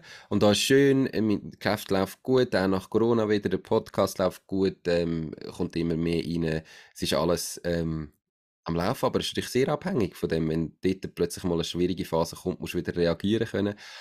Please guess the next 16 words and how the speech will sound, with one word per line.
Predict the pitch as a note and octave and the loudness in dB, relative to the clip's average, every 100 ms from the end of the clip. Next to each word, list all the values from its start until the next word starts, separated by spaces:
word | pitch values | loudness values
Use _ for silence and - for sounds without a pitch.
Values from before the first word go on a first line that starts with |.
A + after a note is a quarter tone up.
| - - - _ _ _ _ _ _ _ _ _ | -20 -20 -20 _ _ _ _ _ _ _ _ _
Und | G2+ | -4
ich | G#2+ | -2
probiere | D#2 E2 | -2 0
einfach, | D#2+ - | 0 -4
das | - D#2 | -6 -4
Leben | D#2 E2 | -2 -4
flexibler | - D#2+ D#2+ - F2+ F#2 F#2 | -2 -4 -4 -6 -6 -2 0
anzuschauen | D#2+ E2+ - F2 E2+ | 0 -2 -2 -2 -2
wie | D#2+ | -4
früher | - D#2 | -4 -4
und | E2+ D#2+ D#2+ | -2 -2 -4
nicht | D#2+ | -4
irgendwie | D#2+ E2 D#2 | -6 -6 -6
drei | - | -6
Jahre | D#2+ D#2+ D#2 | -4 -2 -2
raus | D#2 | -4